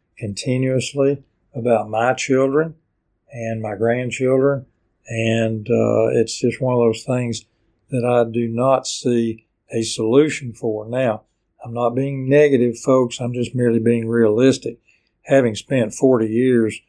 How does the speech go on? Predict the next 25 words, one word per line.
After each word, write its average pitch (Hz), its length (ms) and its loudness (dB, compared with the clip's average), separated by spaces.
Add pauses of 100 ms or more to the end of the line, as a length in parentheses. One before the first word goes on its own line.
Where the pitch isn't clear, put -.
(240)
of 110 100 -8
my 117 220 2
life 117 360 4
in 117 120 -4
a 110 120 -4
medical 113 460 0
career, 123 800 2 (220)
from 117 220 -10
training 120 500 -2
through 110 280 -2
private 117 440 -12
practice, 139 520 0 (460)
I've 120 500 -4
just 120 300 -2
seen 127 200 -4
these 113 220 -2
changes 113 460 -2
occur. 117 500 2 (540)
I 120 100 -6
think 117 440 -8 (100)
that, 120 260 -8 (400)
that 117 180 -6
there 120 300 6
are 110 60 4
many 123 720 0